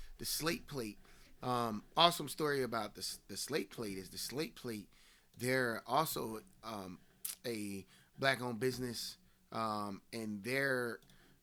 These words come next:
basically out of the kitchen. Uh, this wife and husband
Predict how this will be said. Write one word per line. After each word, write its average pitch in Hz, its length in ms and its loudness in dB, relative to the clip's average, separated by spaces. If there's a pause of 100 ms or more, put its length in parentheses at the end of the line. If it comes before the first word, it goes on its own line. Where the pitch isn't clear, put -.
basically 139 580 0
out 131 180 4
of 135 60 0
the 127 80 -4
kitchen. 110 560 -4 (760)
Uh, 104 360 -4 (100)
this 120 220 -6
wife 123 360 -2
and 107 120 -4
husband 123 480 -2